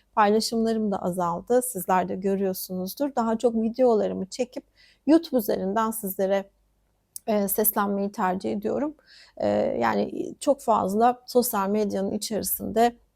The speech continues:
işte, e, hikaye atmakla, post atmakla çok fazla zaman kaybetmemeye çalışıyorum. Kendimi biraz izole ediyorum sosyal medyadan.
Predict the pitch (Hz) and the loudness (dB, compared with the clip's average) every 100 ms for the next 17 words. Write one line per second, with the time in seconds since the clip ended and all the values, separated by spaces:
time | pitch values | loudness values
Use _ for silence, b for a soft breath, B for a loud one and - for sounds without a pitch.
0 | - 196 - 190 202 - - - - 208 | -8 -8 -2 0 0 -2 -4 -4 -4 -2
1 | 240 240 196 226 - 202 - - - 208 | -2 2 2 2 0 -4 -6 -8 -8 -8
2 | - 226 - 220 - 214 269 262 220 208 | -6 -6 -6 -8 -8 -6 -4 -4 -6 -6
3 | 180 185 185 196 208 285 b b b - | -10 -6 -8 -6 -2 -2 b b b -20
4 | - 247 233 269 277 185 170 180 190 - | -2 0 2 2 -2 -6 -6 -8 -10 -8
5 | 196 190 - 233 269 - 220 220 202 190 | -8 -8 -4 -2 -4 -4 -2 0 -2 -2
6 | 220 277 262 226 208 233 240 247 175 160 | 0 -2 -2 0 2 4 4 2 -2 -6
7 | - 180 - - - - - - 202 - | -12 -12 -10 -10 -10 -12 -12 -14 -14 -10
8 | 285 | -10